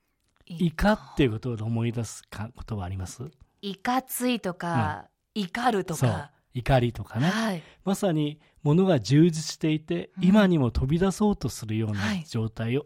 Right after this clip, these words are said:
Speaker 2: イカというんですね。
Speaker 1: うん。
Speaker 2: で、穂って炎の穂というっていうように、こう、突出してる部分。
Speaker 1: はい。
Speaker 2: ということは、まさに何かが飛び出した。
Speaker 1: うん。
Speaker 2: または飛び出さんとするばかりの恐ろしい山だというふうに、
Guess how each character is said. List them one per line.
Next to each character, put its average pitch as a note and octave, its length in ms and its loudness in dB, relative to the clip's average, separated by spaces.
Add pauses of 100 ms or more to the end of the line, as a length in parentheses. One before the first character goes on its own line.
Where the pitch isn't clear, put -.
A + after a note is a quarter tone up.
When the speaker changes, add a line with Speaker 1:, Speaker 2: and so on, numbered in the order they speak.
(120)
Speaker 2:
イ E3+ 100 0
カ B2+ 180 0
と - 100 -12
い G2 40 -8
う G2 60 -12
ん G2 60 -14
で F2 60 -14
す - 140 -8
ね。 F3+ 160 0
Speaker 1:
う G3+ 40 -2
ん。 A3 440 -2 (160)
Speaker 2:
で、 D#3 60 -2
穂 F#3+ 160 2
っ B3 40 -4
て - 180 -2
炎 G#3 460 4
の B2+ 120 2
穂 E3+ 200 0
と - 120 -4
い G#2+ 100 -2
う - 20 -8
っ - 20 -10
て - 220 -16
い G#2 80 -8
う F#2+ 40 -8
よ F#2+ 60 -10
う - 20 -8
に、 G2+ 240 -8 (260)
こ A2 240 -8
う、 - 400 -10
突 C3 100 4
出 - 200 0
し - 80 -2
て E3+ 120 0
る D#3 80 4
部 C#3 120 0
分。 F#2+ 160 -6 (200)
Speaker 1:
は G3+ 180 -4
い。 D#3+ 160 -6
Speaker 2:
と - 80 0
い - 20 2
う - 20 2
こ F#3 100 2
と D#3 100 0
は、 A#2+ 80 2
ま D#3+ 120 4
さ G3+ 140 0
に C3+ 80 2
何 F#3 300 4
か - 120 -4
が G#2+ 80 -2
飛 - 180 -4
び F3 100 2
出 A3 160 6
し - 100 -6
た。 - 160 -6 (320)
Speaker 1:
う F3+ 60 -8
ん。 A3 100 -6
Speaker 2:
ま C#3+ 100 2
た D#3 120 8
は C3+ 80 4
飛 - 160 -4
び F#3+ 80 4
出 G#3 100 2
さ A3 160 2
ん G#3 80 2
と F#3 120 -4
す D#3+ 180 0
る D3+ 100 2
ば D#3+ 120 0
か D3+ 140 -4
り C3+ 140 0
の F3 220 2 (400)
恐 D3 340 4
ろ G#3 160 4
し A3 380 2
い - 20 6
山 C#3+ 300 6
だ C3 140 4
と - 120 -4
い G#2 120 -2
う - 20 -6
ふ - 220 -4
う G2+ 120 -4
に、 C#3 220 0